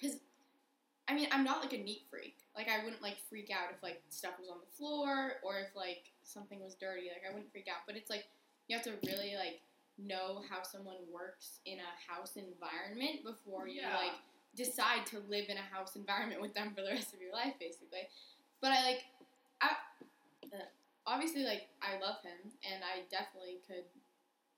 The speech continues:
Speaker 1: I just, I can't, I would say yes, but I'd be like, "We're not getting married in, like, six months."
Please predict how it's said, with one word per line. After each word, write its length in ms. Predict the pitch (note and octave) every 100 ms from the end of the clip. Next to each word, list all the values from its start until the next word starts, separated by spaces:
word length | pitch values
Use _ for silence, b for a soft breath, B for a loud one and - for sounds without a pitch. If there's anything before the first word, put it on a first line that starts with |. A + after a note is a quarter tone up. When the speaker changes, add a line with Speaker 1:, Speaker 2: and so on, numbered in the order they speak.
| _ B3+
Speaker 1:
I 60 |
just, 160 | C4 B3+
I 120 | A#3
can't, 420 | A3+ - A3+ A3+ G#3 - _ _ _ _ _
I 120 | A#3
would 100 | C4+
say 140 | F4 E4+
yes, 560 | G3+ F#3 C4 - - - _ _ _ _
but 100 | A3
I'd 160 | G#3+ G#3
be 100 | G#3
like, 260 | G3 F#3 F#3+
"We're 100 | G#3
not 200 | G3+ G3+
getting 220 | F#3+ F#3
married 300 | F3+ F3 E3+
in, 100 | E3+
like, 180 | D#3+ D#3
six 280 | - F3 F#3+
months." 420 | F3+ F#3+ - -